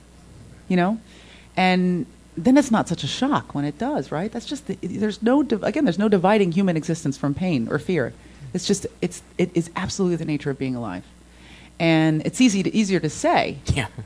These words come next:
Speaker 1: than it is to live through. But, um, but, like, you know, I've some, have some friends who've gotten sober, really close friends who've gotten sober, new, are newly sober, like, in the last couple of years. And, you know, you go through a lot of, like,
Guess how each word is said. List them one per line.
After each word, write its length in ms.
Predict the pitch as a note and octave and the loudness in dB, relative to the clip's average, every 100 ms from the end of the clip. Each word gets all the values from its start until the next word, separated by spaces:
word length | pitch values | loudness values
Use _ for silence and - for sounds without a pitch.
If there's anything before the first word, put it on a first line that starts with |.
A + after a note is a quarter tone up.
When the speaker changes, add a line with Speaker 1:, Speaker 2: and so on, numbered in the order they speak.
| - | -2
Speaker 1:
than 120 | F3 | 0
it 100 | E3 | 2
is 120 | D#3+ - | -2 -2
to 120 | E3 | -4
live 240 | E3 B3 | 0 -2
through. 360 | - - G#2+ - - - - - - - | -4 -8 -8 -8 -14 -20 -20 -20 -20 -2
But, 320 | F3+ F3 F3 | 2 2 2
um, 600 | F3 D#3+ D#3 D3+ C#3+ C3+ - - - - - - - - - - - | 0 2 2 2 0 -4 -10 -20 -20 -20 -20 -20 -20 -20 -20 -12 4
but, 240 | A#3+ - | 6 6
like, 240 | G3 F#3 A3 | 4 2 2
you 80 | |
know, 340 | G3+ D#3 D3+ - - - - | 4 4 2 0 -12 -8 2
I've 200 | E3+ E3 | 2 2
some, 180 | E3 D3 | -4 0
have 200 | E3 D3+ | 0 0
some 140 | D#3+ | -2
friends 220 | D#3 D3 | -2 0
who've 120 | - | 0
gotten 440 | - - D#3+ - - | 2 0 0 -6 -12
sober, 540 | - D#3+ D3 D3+ C#3+ - - - - | -6 -2 0 0 -2 -6 -18 -14 0
really 240 | G3+ F3+ | 2 4
close 160 | F3 E3 | 0 -2
friends 160 | C#3+ | -4
who've 80 | C#3+ | -2
gotten 180 | - C3+ | -2 -2
sober, 340 | D#3+ C#3+ C#3+ - | -2 -2 -2 -2
new, 240 | F3 D3 | -2 0
are 100 | D#3+ | 0
newly 220 | D#3+ D3+ | 2 0
sober, 260 | D3 D3+ C#3 | 2 0 2
like, 140 | C#3 | 0
in 60 | D3 | 0
the 60 | |
last 200 | C#3+ C#3+ | -2 -4
couple 200 | - D3+ | -4 -2
of 120 | D#3 C#4 | -2 2
years. 320 | D#4+ B3 F3+ | 4 2 2
And, 140 | C#3+ - - - - | -4 -6 -18 -18 -2
you 80 | D#4+ | 2
know, 60 | |
you 120 | C4 | 4
go 140 | A#3 A#3 | 4 4
through 180 | A3+ F3+ | 4 4
a 40 | |
lot 200 | D3+ C#3+ | 4 2
of, 140 | B2 | 0
like, 360 | A#2+ G#2+ - | -2 -4 -6